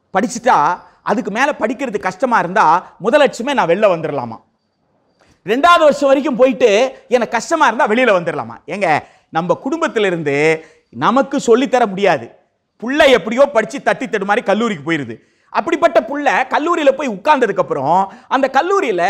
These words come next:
அந்த பிள்ளைக்கு எவ்வளவு பெரிய சவால்கள் இருக்கும். மத்த பசங்க, அஹ், வ-, விவசாயத்தை பார்க்காத, அஹ், பசங்க வரலாம், அஹ், ம-, க-, அ-, அரசு அதிகாரிகளோட பிள்ளைகள் படிக்கலாம், ப-, பணக்கார வீட்டு பிள்ளைங்க எத்தனையோ பேர் படிப்பாங்கல்ல. அப்ப அவங்க மத்தியில நம்ம புள்ள போய் படிக்கும் பொழுது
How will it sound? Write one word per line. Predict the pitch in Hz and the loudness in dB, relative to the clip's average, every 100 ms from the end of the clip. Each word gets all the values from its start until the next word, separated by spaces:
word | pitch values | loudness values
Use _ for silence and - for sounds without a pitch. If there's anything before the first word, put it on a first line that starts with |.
| 220 | 0
அந்த | 214 226 | -2 -4
பிள்ளைக்கு | 311 349 277 | -4 -4 -2
எவ்வளவு | 247 285 339 359 | -2 2 2 2
பெரிய | 359 330 | 0 -2
சவால்கள் | 285 262 294 320 269 | 0 2 2 4 2
இருக்கும். | 208 - 147 - _ _ _ - | 0 -2 -6 -8 _ _ _ -4
மத்த | 180 226 | -2 0
பசங்க, | 226 - 240 247 - - | -2 -2 0 0 -4 -8
அஹ், | 196 208 202 196 190 | -2 2 2 0 -2
வ-, | 185 180 180 170 - 180 | 0 0 0 -4 -2 -2
விவசாயத்தை | 180 247 254 247 226 240 | 0 -2 2 2 2 -2
பார்க்காத, | 233 226 220 226 208 202 208 202 - - | 0 0 0 0 0 2 -2 -2 -8 -6
அஹ், | 196 196 | -2 0
பசங்க | 220 226 226 | -2 -4 -4
வரலாம், | 196 196 196 190 180 _ - | -2 0 0 0 -4 _ -2
அஹ், | 180 185 175 | 2 4 2
ம-, | 175 175 | 0 -2
க-, | 175 175 | -2 -2
அ-, | 165 175 165 151 | 0 0 0 0
அரசு | 220 - 240 | -2 2 0
அதிகாரிகளோட | 202 254 254 240 214 202 | 2 4 4 4 0 -4
பிள்ளைகள் | - 220 233 208 185 | -2 -2 -2 -2 -4
படிக்கலாம், | 196 196 180 180 - _ _ | -4 0 0 0 -4 _ _
ப-, | - 185 | -4 -2
பணக்கார | 185 220 269 277 254 | 0 0 4 4 4
வீட்டு | 214 | 0
பிள்ளைங்க | 185 226 214 | -4 -4 -2
எத்தனையோ | 202 - 302 370 359 | -4 -4 0 0 2
பேர் | 302 | 0
படிப்பாங்கல்ல. | 247 240 254 202 208 208 147 - _ | 0 -2 0 0 2 0 -2 -10 _
அப்ப | - 240 | -4 2
அவங்க | 220 277 262 | 4 2 2
மத்தியில | 285 311 381 320 | -2 2 2 2
நம்ம | 277 240 | 0 -2
புள்ள | 277 330 | 0 0
போய் | 320 240 | 2 0
படிக்கும் | 254 277 | -2 -2
பொழுது | 226 208 180 | -2 0 4